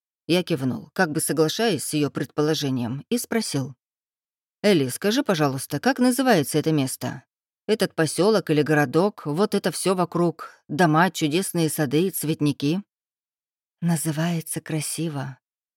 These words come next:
Оулен", пропела она, почему-то при этом приподнявшись на носочки. "Мне очень хочется, чтобы вам понравился наш город. Хотя он намного меньше Арахтара,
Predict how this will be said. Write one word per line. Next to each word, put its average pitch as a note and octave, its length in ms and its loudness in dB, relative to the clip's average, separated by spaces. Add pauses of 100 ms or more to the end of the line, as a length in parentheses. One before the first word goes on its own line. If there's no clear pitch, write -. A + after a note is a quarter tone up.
(100)
Оулен", C#3+ 680 -2 (680)
пропела E3 480 2
она, D#3+ 240 2
почему-то E3 460 -2
при D#3 180 0
этом F3 260 0
приподнявшись D#3+ 720 -2
на D#3+ 100 0
носочки. C3+ 680 -4 (580)
"Мне F#3+ 280 2
очень F#3 340 -2
хочется, F#3+ 540 -4
чтобы G3 280 -4
вам G#3+ 220 0
понравился A3 680 -2
наш F3 220 -2
город. D#3+ 460 -8 (360)
Хотя G#3 460 -2
он G3+ 160 4
намного G3 500 2
меньше G#3+ 440 2
Арахтара, E3 680 -4